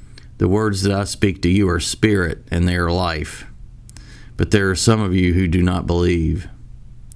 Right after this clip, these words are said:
For Jesus knew from the beginning who they were who did not believe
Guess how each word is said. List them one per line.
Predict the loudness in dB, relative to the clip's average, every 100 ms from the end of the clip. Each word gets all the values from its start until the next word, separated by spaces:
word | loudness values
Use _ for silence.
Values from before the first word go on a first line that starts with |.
| -18 -20 -16 -4
For | -2
Jesus | 2 2 2 2
knew | 2 2 2
from | 2 2
the |
beginning | 2 4 2 2 2 4
who | 4 4
they | 4
were | 4 2 0 0 -2 -2 0
who | 2
did | 2
not | 2 0 0
believe | 2 2 2 2 0